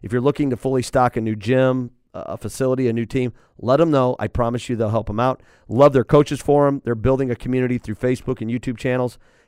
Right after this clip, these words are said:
Make sure you Google it. Make sure you check it out. Again, the easiest way, precision impact dot C A. Okay, my good friend Phil Chow, precision impact dot C A.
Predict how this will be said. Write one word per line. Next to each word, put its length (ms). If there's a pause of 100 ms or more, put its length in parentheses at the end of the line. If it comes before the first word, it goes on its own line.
Make 200
sure 100
you 80
Google 340
it. 120
Make 180
sure 140
you 80
check 200
it 80
out. 260 (260)
Again, 300
the 140
easiest 400
way, 340 (200)
precision 460
impact 420
dot 240
C 320
A. 280 (360)
Okay, 220
my 160
good 240
friend 280
Phil 160
Chow, 380 (260)
precision 460
impact 380
dot 180
C 240
A. 180